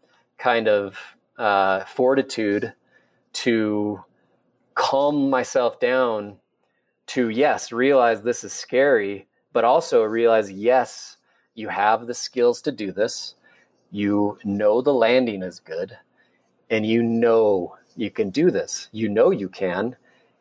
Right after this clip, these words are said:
And you need to just calm down and understand that this is scary, but it's still possible. And so over about a forty-minute process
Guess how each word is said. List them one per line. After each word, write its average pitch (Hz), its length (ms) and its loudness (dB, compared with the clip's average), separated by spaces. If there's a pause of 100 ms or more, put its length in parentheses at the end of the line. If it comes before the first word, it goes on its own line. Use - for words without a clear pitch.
(180)
And 123 140 0
you 127 120 2
need 131 180 2
to 131 100 2
just 120 300 -2
calm 127 640 0 (140)
down 110 640 0
and 117 120 -6
understand 117 640 0
that 104 100 -6
this 110 200 -2
is 95 60 -8
scary, 113 600 2
but 98 220 0
it's 104 200 -2
still 110 640 2 (520)
possible. 95 640 -2 (200)
And 110 140 -6
so 127 220 0
over 123 180 0
about 117 260 2
a 104 200 0 (120)
forty-minute 131 640 0
process 113 760 -2